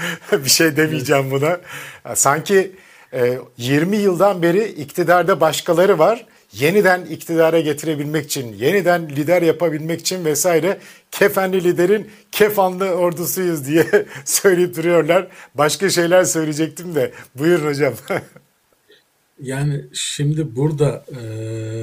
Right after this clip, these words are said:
Speaker 2: gerçekten bir hukuk olsa Türkiye'de şu, sadece şu konuşmanın içinden üç dört tane suç çıkarır.
Speaker 1: Hı hı.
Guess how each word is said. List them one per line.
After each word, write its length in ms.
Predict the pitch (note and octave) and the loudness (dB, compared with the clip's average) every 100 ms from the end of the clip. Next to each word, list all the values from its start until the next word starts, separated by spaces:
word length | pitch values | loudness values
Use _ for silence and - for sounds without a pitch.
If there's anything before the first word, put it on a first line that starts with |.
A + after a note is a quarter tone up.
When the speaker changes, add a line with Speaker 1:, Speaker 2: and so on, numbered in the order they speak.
| A2+ B2+ D3+ _ - | -8 -10 -14 _ -14
Speaker 2:
gerçekten 520 | D3 C#3 C#3+ C#3+ D3+ | -4 -2 -2 -2 0
bir 60 | C#3+ | 0
hukuk 320 | C3 C#3+ E3+ | -2 -6 -4
olsa 320 | A#2+ A2+ - | -4 -4 -6
Türkiye'de 600 | A#2 B2+ - A#2+ A2 D#3 F#3 | -6 -8 -8 -10 -6 -6 -6
şu, 300 | - - - | -10 -10 -4
sadece 420 | - C4 B3+ C#3 | 0 4 4 2
şu 200 | C#3+ A#3 | -4 -6
konuşmanın 440 | - D#3+ D3 D3+ C#3+ | -2 -2 -2 -2 -2
içinden 260 | - F3+ | -2 -4
üç 180 | E3+ - | -4 -2
dört 140 | D#3+ | -2
tane 160 | D3 C#3+ | 0 -2
suç 220 | D#3 C#3 | -2 -4
çıkarır. 480 | - - - - - _ _ _ | -6 -10 -14 -16 -18 _ _ _
Speaker 1:
Hı 60 | B2 | -18
hı. 260 | F#2+ C3 | -18 -20